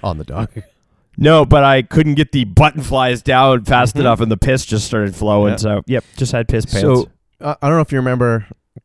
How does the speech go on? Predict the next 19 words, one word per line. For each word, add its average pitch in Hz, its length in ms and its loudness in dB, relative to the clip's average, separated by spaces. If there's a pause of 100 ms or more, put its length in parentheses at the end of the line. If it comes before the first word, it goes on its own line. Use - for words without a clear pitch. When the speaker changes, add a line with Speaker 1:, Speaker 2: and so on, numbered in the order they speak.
(120)
Speaker 1:
I 87 100 -6
don't 85 120 -6
know, 82 100 -8 (380)
a - 40 -14
month 92 260 -6
back 95 240 -4
or 98 40 -4
so 101 180 -4
when 87 100 -4
I 85 80 -6
was 90 100 -4
showing 104 280 -4
you 95 60 -6
my 95 120 -6
new 95 300 -4
sh-, - 120 -18 (160)
jeans 107 340 -6
that 107 180 -6 (200)
have, 98 300 -4